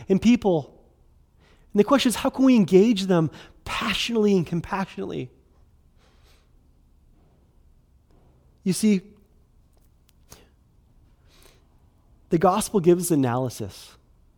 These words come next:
a way to look at our world, the way to look at Kelowna, the way to look at, um, our neighbors and our city. It says, "Now all these people, and even me, are trying to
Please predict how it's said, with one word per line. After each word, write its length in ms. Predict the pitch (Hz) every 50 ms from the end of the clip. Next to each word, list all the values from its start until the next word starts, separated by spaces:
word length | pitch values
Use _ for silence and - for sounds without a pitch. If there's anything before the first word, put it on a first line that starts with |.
| _ _ _ _ _ _ _ _ _ _ _ _ _ _ _ _ _ _ _ -
a 60 | 170
way 100 | 175 180
to 40 | 175
look 280 | 165 165 180 185 -
at 60 | 202
our 80 | 170 139
world, 320 | 127 127 131 127 127 131
the 60 | 131 139
way 100 | 160 175
to 60 | 175
look 240 | 160 160 165 - 185
at 80 | 170
Kelowna, 440 | 170 - - 143 131 135 131 127 120
the 80 | 117 135
way 120 | 151 175
to 40 | 185
look 220 | 180 175 180 180
at, 180 | 185 165 - - - - _ _ _ _ _ _ _
um, 160 | - 127 127 -
our 120 | - 147
neighbors 600 | 160 160 160 160 175 180 151 151 139 131 131 123
and 80 | 139 131
our 60 | 123
city. 500 | - - - - 185 160 147 127 113 - _ _ _ _ _ _ _ _ _ _ _ _ _ _ _ _ _ _ _ _ _ _ _ _ _ _ _ _ _ _ _ _ _ _ _ _ _ _ _ _ _ _ -
It 120 | 175 151
says, 240 | - 190 175 160 143
"Now 260 | 170 170 180 190 196
all 340 | - - 143 160 175 196 220
these 200 | 202 226 214 -
people, 420 | - - 190 190 - - 165 151 147
and 100 | 156 175
even 260 | 196 202 220 214 196
me, 260 | 185 165 139 110 87 - _ _ _ _ _ _ _ _ _ _ _ _ _ _ _ - -
are 80 | 185
trying 260 | - - - 180 180
to 100 | 185 175